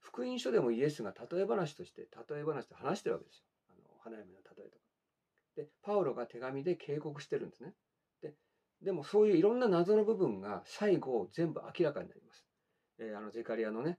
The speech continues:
えー、二人の商人も出てきます。世の終わりのこの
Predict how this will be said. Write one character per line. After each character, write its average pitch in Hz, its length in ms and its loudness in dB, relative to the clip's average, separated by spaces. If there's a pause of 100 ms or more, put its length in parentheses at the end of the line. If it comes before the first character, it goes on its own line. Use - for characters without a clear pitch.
(160)
え 98 760 -20
ー、 - 20 -20
二 107 200 -8
人 95 40 -10
の - 60 -18
商 123 180 -2
人 92 140 -6
も 87 100 -20
出 117 120 -12
て 98 60 -16
き - 80 -20
ま - 80 -20
す。 - 120 -20 (960)
世 147 120 -2
の 127 120 -2
終 - 20 0
わ 117 120 2
り 120 60 0
の 143 280 0
こ 120 100 -10
の 107 100 -6